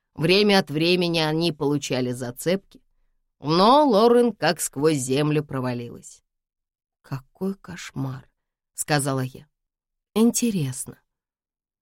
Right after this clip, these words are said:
были ли Лорен и Адриэнна близкими подругами?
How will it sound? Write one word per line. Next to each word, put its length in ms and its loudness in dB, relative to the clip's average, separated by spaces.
были 460 2
ли 160 2
Лорен 640 2
и 80 0
Адриэнна 580 0
близкими 500 -4
подругами? 640 -8